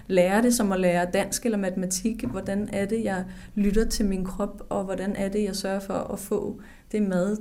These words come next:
den har brug for, men, men, men på den rigtige måde. Og,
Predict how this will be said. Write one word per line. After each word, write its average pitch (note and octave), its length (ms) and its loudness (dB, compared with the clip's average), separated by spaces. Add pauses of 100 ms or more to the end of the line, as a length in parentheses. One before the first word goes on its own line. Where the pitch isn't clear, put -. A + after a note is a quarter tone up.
den G3 280 -2
har - 180 -8
brug - 340 -4
for, G3 160 -4
men, F#3+ 440 -4
men, F#3 460 -4
men F#3 180 -2
på F3 120 -10
den F3+ 200 -6
rigtige F#3+ 320 -4
måde. F#3+ 560 -2
Og, F3 280 -4